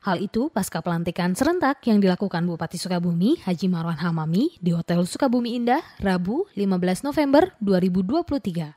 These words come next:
Para kepala desa yang baru dilantik ini merupakan hasil P K D serentak siklus atau gelombang dua tahun dua ribu dua puluh tiga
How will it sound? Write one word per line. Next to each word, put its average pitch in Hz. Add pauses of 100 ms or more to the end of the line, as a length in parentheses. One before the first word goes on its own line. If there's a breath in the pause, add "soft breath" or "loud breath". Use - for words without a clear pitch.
(100)
Para 190
kepala 185
desa 185
yang 214
baru 185
dilantik 175
ini 202
merupakan 196
hasil 330
P 320
K 254
D 220
serentak 185
siklus 254
atau 190
gelombang 302
dua 247
tahun 196
dua 190
ribu 185
dua 180
puluh 180
tiga 175